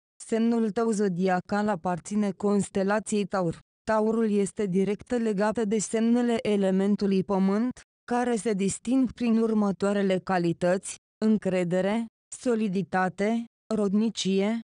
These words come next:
concretețe. Datorită influenței iubitoare a planetei Venus, te distingi prin vivacitate,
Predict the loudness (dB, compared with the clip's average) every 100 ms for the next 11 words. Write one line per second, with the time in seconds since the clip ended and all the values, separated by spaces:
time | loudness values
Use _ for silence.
0 | _ _ -2 -2 0 -4 -4 -4 -4 -4
1 | -4 -4 -10 _ -4 -2 -2 0 -2 -2
2 | -2 0 0 0 0 0 0 0 0 0
3 | -2 0 0 0 -2 -2 0 0 0 0
4 | 0 0 2 0 -2 -8 -16 _ -6 -4
5 | -2 -4 -2 2 2 0 -4 -2 0 0
6 | 0 0 -2 -2 -4 -2 -2 -2 -2 -2